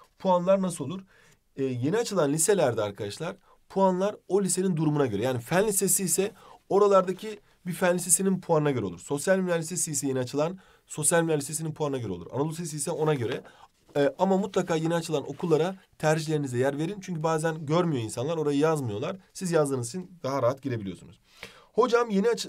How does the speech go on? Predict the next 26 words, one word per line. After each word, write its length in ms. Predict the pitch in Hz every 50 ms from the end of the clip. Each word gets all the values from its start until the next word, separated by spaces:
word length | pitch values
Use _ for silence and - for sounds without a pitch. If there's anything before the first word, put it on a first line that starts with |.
| - 143
bunu 240 | 139 143 151 165 160
söylemiştik. 480 | 156 - 156 147 135 120 117 - - -
Hemen 220 | 180 170 160 156
diğer 160 | 151 151 139
soru 260 | 131 127 - 123 117 107
sayfasına 380 | - 110 101 - - - 104
geçiyorum. 340 | 104 98 - - 143 185 196 - _ - - - - - _
"O 200 | - 170 190 214
V 80 | 226 233
P 120 | 233 262
okul 260 | 262 247 190 247 247 240
başarı 300 | 226 202 208 220 226 190
puanıyla 320 | 214 208 208 202 202 196
alan 120 | 190 185
okulların 380 | 180 175 180 190 185 180 170 160
puanı 220 | - 185 185 180
artar 340 | 156 156 170 160 - 208 208
mı, 120 | 202 208 202
azalır 260 | - 165 180 185 180
mı 100 | 175 156
sizce?" 440 | 160 - 135 117 113 160 196 - - _ _ _ _ _ -
Arkadaşlar 580 | 151 175 190 233 220 208 196 - 208 226 254 - - - _ _ - 156 143
geçtiğimiz 500 | 156 196 202 190 - 254 254 247 196 202
yıla 140 | 208 196 185
yakın 200 | 170 - - 151
olur. 200 | 123 107 101